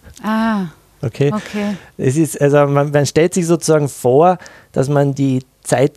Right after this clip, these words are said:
Speaker 2: dass man es aufzählt. Ein Zeitpunkt, der nächste Zeitpunkt, der
Speaker 1: Mhm.
Speaker 2: nächste Zeitpunkt. Eins, zwei, drei, vier, fünf, sechs, sieben und so weiter. Naja, und wie es halt mit unendlichen Gesamtheiten so ist, man kommt <laughs> nie an ein Ende, ja?
Speaker 1: Ja.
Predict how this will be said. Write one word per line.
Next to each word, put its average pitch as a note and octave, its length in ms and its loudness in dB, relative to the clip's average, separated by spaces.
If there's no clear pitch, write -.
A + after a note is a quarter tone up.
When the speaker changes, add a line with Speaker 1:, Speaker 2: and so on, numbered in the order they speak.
Speaker 2:
dass B2+ 140 -2
man D3 80 0
es A#2+ 120 0
aufzählt. C3 720 -2
Ein C3+ 220 0
Zeitpunkt, B2 540 -2
der A#2+ 60 0
nächste B2 400 -4
Zeitpunkt, A2+ 420 -6
der A#2+ 100 0
Speaker 1:
Mhm. - 100 0
Speaker 2:
nächste A#3+ 280 0
Zeitpunkt. - 340 -10
Eins, C#3 280 0
zwei, B2 260 2
drei, B2 360 -2
vier, - 320 -4
fünf, B2+ 340 -4
sechs, - 280 -6
sieben B2+ 200 -2
und - 160 -10
so - 80 -14
weiter. - 260 -8
Naja, D3+ 240 4
und C3 80 -2
wie D3 60 2
es C#3 100 0
halt C#3 140 2
mit C#3 180 0
unendlichen C3+ 520 0
Gesamtheiten C#3 600 0
so C3 140 -4
ist, D#3+ 280 -2
man B2+ 140 -2
kommt - 260 -4
<laughs> D3+ 80 0
nie D#3+ 100 4
an A#2+ 180 2
ein E3 100 0
Ende, C3+ 460 0
ja? C3+ 200 0
Speaker 1:
Ja. G3 220 -6